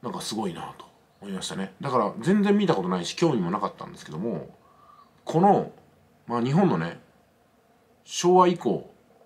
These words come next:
うん、西部物語に続く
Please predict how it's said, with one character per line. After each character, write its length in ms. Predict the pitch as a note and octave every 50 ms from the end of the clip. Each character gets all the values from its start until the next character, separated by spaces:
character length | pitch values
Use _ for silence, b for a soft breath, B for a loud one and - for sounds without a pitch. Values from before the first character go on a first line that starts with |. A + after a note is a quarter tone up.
| _ _ _ _ _ -
う 40 | G#2
ん、 400 | G#2 G#2+ G2+ G2+ G2 F#2 F2 E2+
西 240 | - - D#3 D#3+
部 120 | D#3 D#3+ D#3+
物 240 | E3 E3 E3 E3 D#3
語 220 | D#3+ D#3+ - A#2
に 280 | G2 F#2+ F#2 - E2+ -
続 320 | - - - A#2+ B2 C3+ C3+
く 420 | - - E3+ D3+ G#2 - - -